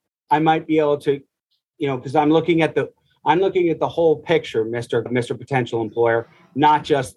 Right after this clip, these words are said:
but don't sell yourself short, especially if it's gonna put you into a world where you can't pay your bills.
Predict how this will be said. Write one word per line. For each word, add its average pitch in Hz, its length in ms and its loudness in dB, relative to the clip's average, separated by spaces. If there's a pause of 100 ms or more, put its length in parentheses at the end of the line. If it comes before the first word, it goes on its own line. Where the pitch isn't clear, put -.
but 202 320 2 (380)
don't 170 320 2
sell 175 260 0
yourself 151 440 -2
short, 127 340 0
especially 160 540 0
if 143 100 2
it's 147 120 0
gonna 139 180 2
put 143 260 0
you 139 100 0
into 127 480 2
a 120 80 0
world 127 360 2
where 123 120 0
you 120 120 -4
can't 123 320 -4
pay 117 100 -2
your 110 160 -2
bills. - 460 -8